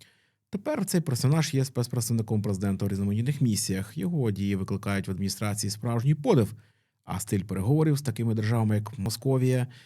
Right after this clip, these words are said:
чи Іран, просто вибивається з усіх дипломатичних рамок. Вже і, по суті, союзники кажуть, що убирайте його нафіг, тому що це вже просто капець, з Іраном так і не домовився, але про це дещо згодом.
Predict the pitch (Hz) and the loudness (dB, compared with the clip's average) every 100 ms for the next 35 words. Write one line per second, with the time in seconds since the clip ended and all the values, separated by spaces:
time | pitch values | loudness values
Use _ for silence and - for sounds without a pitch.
0 | _ _ - 90 90 117 139 131 104 131 | _ _ -2 -2 2 4 4 2 0 -2
1 | - 127 117 92 95 110 107 101 90 90 | -2 -2 0 -2 -2 -2 -2 -4 -4 -6
2 | 92 95 110 113 104 - - 87 - 98 | -6 -4 0 0 -2 -8 -8 -8 -4 0
3 | 151 147 - - - _ - - - _ | 2 2 -2 -12 -20 _ -20 -20 -20 _
4 | _ - 123 214 226 226 - 226 180 208 | _ -4 -2 0 0 0 -2 -2 -4 -4
5 | 196 196 196 180 - _ _ _ _ _ | -4 0 0 0 -4 _ _ _ _ _
6 | _ _ _ _ _ _ - 160 240 220 | _ _ _ _ _ _ -2 -2 0 -2
7 | 139 131 135 131 - 139 135 165 196 190 | -2 0 2 2 4 6 6 6 6 6
8 | 180 185 185 185 170 101 107 - 107 110 | 8 8 8 6 4 -2 -6 -10 -8 -6
9 | 110 107 135 123 127 127 123 - 120 110 | -8 -4 -4 -4 -6 -6 -6 -2 -4 -2
10 | 123 185 131 - - - 92 110 123 135 | -4 0 0 0 -6 -8 -2 0 2 2
11 | 123 127 123 131 135 170 107 107 - 165 | 2 0 0 2 4 2 2 -2 -4 -4
12 | - 107 120 92 - 98 101 107 104 - | -4 -4 -4 -4 -6 -8 -4 -4 -4 -10